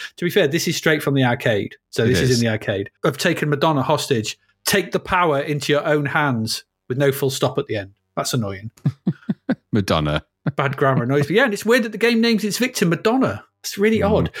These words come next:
Speaker 1: Did you ever
Speaker 2: Of course
Speaker 1: see
Speaker 2: it
Speaker 1: the,
Speaker 2: did.
Speaker 1: uh, I don't know if you looked, and I'll, we'll actually post a picture of this somewhere, maybe on Twitter, or we'll certainly put it into our,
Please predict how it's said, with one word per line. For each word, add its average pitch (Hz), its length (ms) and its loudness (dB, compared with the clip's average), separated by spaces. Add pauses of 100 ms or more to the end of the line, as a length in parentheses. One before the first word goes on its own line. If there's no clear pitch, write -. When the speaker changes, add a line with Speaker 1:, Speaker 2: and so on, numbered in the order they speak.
(180)
Speaker 1:
Did 220 140 0
you 277 120 4
ever 285 100 4
Speaker 2:
Of 254 80 0
course 277 100 2
Speaker 1:
see 262 60 2
Speaker 2:
it 226 40 0
Speaker 1:
the, 220 100 0
Speaker 2:
did. 175 300 2
Speaker 1:
uh, - 40 -4
I - 20 0
don't 226 140 0
know 226 40 4
if 214 120 0
you 185 60 2
looked, 165 260 2
and 139 120 2
I'll, 143 120 2
we'll 160 200 2
actually 185 240 -4
post 143 220 0
a - 60 -2
picture 143 260 -2
of 117 60 0
this 110 120 -4
somewhere, 120 300 2
maybe 120 220 0
on 117 40 -4
Twitter, 127 220 -4
or 117 160 -2
we'll 131 180 0
certainly 143 300 0
put 117 140 -4
it 113 60 -4
into 117 200 -4
our, 113 140 0